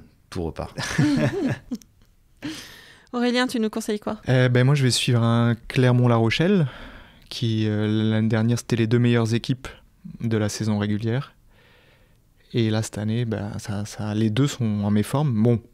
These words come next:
Speaker 3: Clermont beaucoup plus que La Rochelle, hein, mais La Rochelle, quand même, vient de perdre deux matchs de suite, euh, dont le dernier à domicile, euh,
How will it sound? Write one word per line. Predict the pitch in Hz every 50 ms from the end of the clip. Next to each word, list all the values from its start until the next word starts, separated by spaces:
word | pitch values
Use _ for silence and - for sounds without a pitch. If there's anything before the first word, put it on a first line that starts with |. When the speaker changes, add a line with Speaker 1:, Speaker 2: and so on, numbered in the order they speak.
| _ -
Speaker 3:
Clermont | - - 120 117 131 131
beaucoup | 123 123 120 - 131
plus | - 139 - -
que | - 120
La | 110 110
Rochelle, | 113 123 127 - 175 170 160
hein, | 147
mais | 131 120 113 110 113 113
La | 113 120 123
Rochelle, | 123 123 - 160 151
quand | - 143
même, | 135 139
vient | 123 127
de | 117 113
perdre | - 123 117 113
deux | 113 120
matchs | 120 113 107 113
de | 117 110
suite, | - - 185 - - - - - - - - - - - - - - - - - - - _ - -
euh, | - 101 104 104 104
dont | 110 110 110 107 107 107 107
le | 107 110 110
dernier | 110 113 110 104 104 107 107 110 110 110
à | 107 104
domicile, | 104 110 107 110 107 - - - - 120 117 113 107 107
euh, | 107 107 107 107